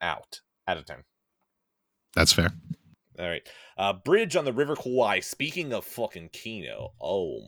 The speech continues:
Speaker 1: my God. Bridge on the River Kwai. Oh, that's, oh, don't you ever just, eh, there's something about old cinema, just whenever it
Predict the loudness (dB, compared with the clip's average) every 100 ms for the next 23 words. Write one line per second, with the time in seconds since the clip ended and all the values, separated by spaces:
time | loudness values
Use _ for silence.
0 | -14 -10 -10 -10 -10 -8 -8 -8 -20 -8
1 | 0 0 0 -2 -2 -2 -4 -6 -4 -2
2 | -2 -4 -6 -18 -20 -20 -8 2 6 8
3 | 6 4 -4 -6 -6 -10 -8 -8 -8 -8
4 | -6 0 2 2 0 -2 -4 -12 -20 -20
5 | _ _ -16 -12 -10 -8 -4 -4 -6 -6
6 | 2 6 6 6 2 -2 -2 -2 -2 -4
7 | -10 -10 -12 -14 -12 -14 -8 -6 -4 -2
8 | 0 0 0 -2 -2 -6 -6 -6